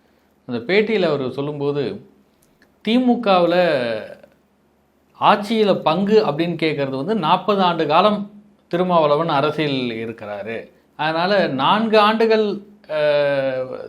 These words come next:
சினிமாவிலிருந்து வந்தவருக்கு, துணை முதலமைச்சர் ஆகும்போது நாற்பது ஆண்டுகளுக்கு இருந்தவருக்கு துணை முதலமைச்சர் ஆகக்கூடாதா அப்படின்னு ஒரு கேள்வி கேட்கிறாரு. தி மு க ரொம்ப சூடுபடுத்தக்கூடிய ஒரு விதமான அந்த கேள்வியோ, அந்த பதிலும் இருக்கிறது. எப்படி திருமாவளவன்,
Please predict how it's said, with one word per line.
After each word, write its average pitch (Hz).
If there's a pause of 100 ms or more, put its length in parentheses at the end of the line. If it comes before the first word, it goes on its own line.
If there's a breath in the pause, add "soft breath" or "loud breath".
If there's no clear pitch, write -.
சினிமாவிலிருந்து 175
வந்தவருக்கு, 160
துணை 165
முதலமைச்சர் 143
ஆகும்போது 139
நாற்பது 151
ஆண்டுகளுக்கு 147
இருந்தவருக்கு 127 (500 soft breath)
துணை 160
முதலமைச்சர் 127
ஆகக்கூடாதா 117
அப்படின்னு 110
ஒரு 107
கேள்வி 107
கேட்கிறாரு. 98 (600 soft breath)
தி 247
மு 285
க 233
ரொம்ப 202
சூடுபடுத்தக்கூடிய 208
ஒரு 170
விதமான 190
அந்த 151
கேள்வியோ, 165
அந்த 156
பதிலும் 143 (180)
இருக்கிறது. 123
எப்படி 123
திருமாவளவன், 156